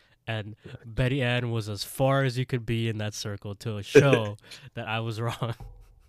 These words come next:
Speaker 1: <laughs>
Speaker 2: <sighs>
Speaker 1: But
Speaker 2: I
Speaker 1: today
Speaker 2: think there was, there was, I felt that,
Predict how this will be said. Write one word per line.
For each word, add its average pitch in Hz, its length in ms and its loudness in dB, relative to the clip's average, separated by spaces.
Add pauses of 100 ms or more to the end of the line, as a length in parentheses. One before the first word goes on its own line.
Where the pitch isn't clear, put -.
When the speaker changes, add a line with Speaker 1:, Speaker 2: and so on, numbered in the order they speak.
(880)
Speaker 1:
<laughs> 101 80 -16 (920)
Speaker 2:
<sighs> 110 640 4 (680)
Speaker 1:
But - 200 -8
Speaker 2:
I 117 80 8
Speaker 1:
today 131 60 10
Speaker 2:
think 131 180 10
there 117 220 10
was, 95 180 4 (160)
there 117 160 12
was, 120 300 8
I 131 160 12
felt 131 340 8
that, 98 220 6